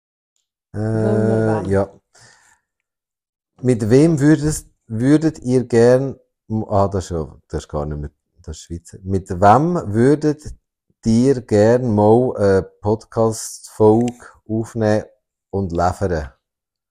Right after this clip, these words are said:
Speaker 1: Es
Speaker 2: Liefern?
Speaker 1: Mit, mit vi-, es steht liefern.
Speaker 2: Also.
Speaker 1: Liefern. Ach, mit, ach, mit so vielen.
Speaker 2: Was mir gefallen hat, ist, wo wir die Phase hatten, wo wir Gäste hatten,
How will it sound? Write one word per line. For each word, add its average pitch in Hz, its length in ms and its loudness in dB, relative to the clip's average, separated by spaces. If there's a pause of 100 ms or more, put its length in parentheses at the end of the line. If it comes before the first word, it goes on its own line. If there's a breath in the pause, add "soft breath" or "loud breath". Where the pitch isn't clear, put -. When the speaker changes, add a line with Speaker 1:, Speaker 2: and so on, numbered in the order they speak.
(600)
Speaker 1:
Es 90 140 -14
Speaker 2:
Liefern? 170 580 -6
Speaker 1:
Mit, 98 220 -6
mit 92 220 -10
vi-, - 240 -14 (420)
es - 120 -16
steht 90 280 -8
liefern. 87 840 -10 (640 soft breath)
Speaker 2:
Also. 160 320 -18 (460)
Speaker 1:
Liefern. 95 760 -10 (960 soft breath)
Ach, 87 240 -20
mit, 87 220 -12 (240)
ach, 92 200 -12
mit 95 280 -10
so - 280 -10
vielen. 104 600 -12 (480 soft breath)
Speaker 2:
Was 226 180 0
mir 285 180 -4
gefallen 262 440 -2
hat, 254 160 -4
ist, 214 200 -10
wo 226 100 -2
wir 214 80 -2
die 214 120 -4
Phase 202 460 -4
hatten, 214 280 -6
wo 175 100 -8
wir 165 80 -8
Gäste 190 540 -6
hatten, 240 400 -6